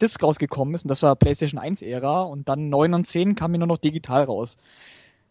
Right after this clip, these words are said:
Das spricht halt schon mal dafür. Und deswegen hoffe ich mal, dass Mighty Number Nine, das übrigens witzigerweise, ähm,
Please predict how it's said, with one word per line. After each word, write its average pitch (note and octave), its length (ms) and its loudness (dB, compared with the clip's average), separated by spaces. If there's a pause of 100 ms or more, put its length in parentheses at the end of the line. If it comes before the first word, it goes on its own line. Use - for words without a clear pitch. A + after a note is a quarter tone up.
Das - 380 -10
spricht - 280 -6
halt C#3 140 -2
schon C#3+ 140 -2
mal C3 100 2
dafür. C3 380 0
Und A#2+ 100 -6
deswegen C#3+ 720 0
hoffe F#3 240 4
ich - 100 -2
mal, A3 240 8
dass G3 200 4
Mighty F#3 260 2
Number F#3 220 4
Nine, E3 220 4
das G#3+ 140 2
übrigens G3 300 4
witzigerweise, F#3+ 880 4
ähm, E3+ 400 2